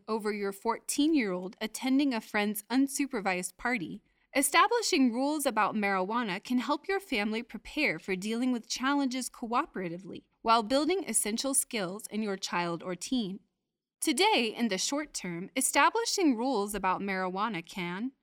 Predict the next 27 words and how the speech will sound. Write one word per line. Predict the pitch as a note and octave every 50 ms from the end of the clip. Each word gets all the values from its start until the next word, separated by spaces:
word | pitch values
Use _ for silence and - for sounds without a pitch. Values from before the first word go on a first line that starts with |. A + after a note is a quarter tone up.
| _ _ _ _ _ _ _ _ _ _ _
help | - A4 A4+ -
to | - G#4+ E4
manage | C#4+ B3+ C4 C4 B3 G#3+ -
your | A3 F#3+ - -
own | G#3+ A#3 C#4 D4+ F4
stress | - - - - F#3 D#3 F3 - - - -
through | - A3 G#3+
your | G3+ F#3+ G3
child's | G3 - - - G#3 G#3+ A#3+ C4+ D4+ D4 -
or | - A3 G3+
teen's | G3 - - - B3+ B3 B3+ C4 B3+ - -
many | G3+ F#3 F#3 G3+ A3+
changes, | - - - A#3+ A#3 B3 A#3+ G#3 F#3 E3 - - - - - - _ _ _ _ _ _ _ _ _ _ _
help | - D4+ E4+ -
your | D4+ C#4 A#3 F#3+
child | F#3 - - - G#3 G#3+ A3 G#3+ G3+ -
or | - F#3+
teen | F#3 - - - C#4+ C#4 A#3+ G3 G3
better | F#3+ A3+ A#3 C4+ E4 F#4
manage | E4 C4 A3 G#3 G3+ G3+ G3 - - -
the | - G3
stress | F#3+ - - - C#4+ C4+ F#3 F3 - -
that | - - G3 - -
comes | - C4 C4 B3+ A#3+ F#3+ -
with | G3+ F#3 F#3+
this | - F#3 F3+ - - -
age, | A3+ C#4 A#3+ E3 - - - - - - - -